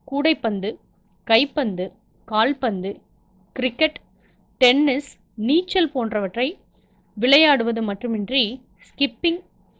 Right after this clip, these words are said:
கம்பியில் தொங்குவது போன்றவையும் உயரமாவதற்கு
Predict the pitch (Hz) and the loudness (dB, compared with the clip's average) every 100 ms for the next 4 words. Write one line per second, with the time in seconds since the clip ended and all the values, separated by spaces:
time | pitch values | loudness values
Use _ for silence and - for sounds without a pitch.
0 | _ _ 254 269 349 359 311 - 247 277 | _ _ 2 4 6 6 4 2 0 2
1 | 320 320 302 - 233 226 233 220 226 254 | 0 0 -2 -4 -4 -4 -4 -4 -4 -4
2 | 208 262 _ _ _ - 208 285 349 302 | -6 -10 _ _ _ -6 0 4 4 4
3 | 233 202 190 180 | 0 0 -4 -6